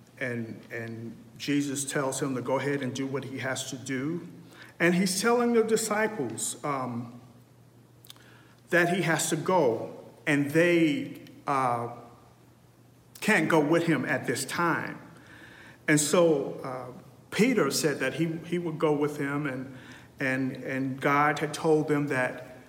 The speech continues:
uh, he would, uh, deny him. And so I can just imagine,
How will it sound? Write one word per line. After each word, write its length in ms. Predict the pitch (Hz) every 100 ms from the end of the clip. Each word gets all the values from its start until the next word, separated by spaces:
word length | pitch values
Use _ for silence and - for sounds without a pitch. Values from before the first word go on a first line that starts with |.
| - - -
uh, 220 | 127 127 -
he 220 | - 202
would, 520 | 180 151 147 143 -
uh, 240 | 143 127 - -
deny 460 | 120 160 160 180 180
him. 260 | - 107 - - - - - - - - - - - - - - - - - -
And 120 | 147 151
so 300 | - 160 151
I 120 | 180
can 180 | 202 185
just 260 | 190 -
imagine, 760 | 156 139 147 151 139 135 113 113